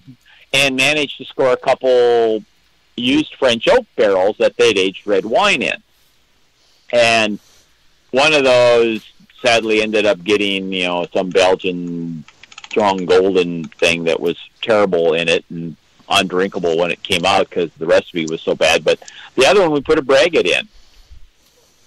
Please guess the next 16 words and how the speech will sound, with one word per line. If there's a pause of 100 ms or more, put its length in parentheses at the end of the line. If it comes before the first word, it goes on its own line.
(540)
And
that (400)
turned
out,
you
know,
we,
we're
talking,
like,
you
know,
Sack (100)
Plus (100)
drink (100)
braggot